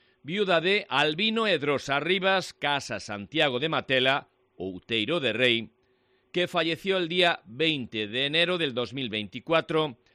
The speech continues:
a los ochenta y ocho años de edad, confortada con los santos sacramentos. Descanse en paz.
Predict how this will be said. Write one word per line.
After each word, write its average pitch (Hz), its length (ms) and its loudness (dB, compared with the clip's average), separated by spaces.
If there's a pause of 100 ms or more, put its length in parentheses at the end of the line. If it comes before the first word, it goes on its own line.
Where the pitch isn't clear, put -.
(140)
a 117 120 -2
los 175 400 2
ochenta 127 560 -4
y 160 80 0
ocho 151 300 0
años 135 340 -2
de 120 140 4
edad, 127 320 2 (480)
confortada 185 800 0
con 147 140 -4
los 120 140 -6
santos 131 400 -2
sacramentos. 123 1000 -2
Descanse 143 760 0
en 170 120 0
paz. 135 340 2